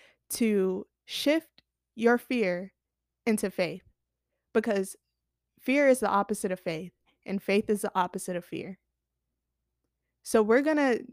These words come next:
we renounced fear, and you have to fill yourself up with faith. And the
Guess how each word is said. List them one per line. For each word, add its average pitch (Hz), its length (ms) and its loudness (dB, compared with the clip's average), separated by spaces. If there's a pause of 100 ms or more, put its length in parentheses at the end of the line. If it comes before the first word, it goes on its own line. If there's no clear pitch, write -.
we 220 400 2 (240)
renounced 220 720 2
fear, 220 420 0 (1300)
and 220 160 6
you 226 60 2
have 220 180 0
to 190 80 -2
fill 226 260 4
yourself 233 400 2
up 185 280 -2 (380)
with 196 200 -4
faith. 160 300 -8 (300)
And 208 160 0
the 190 160 -2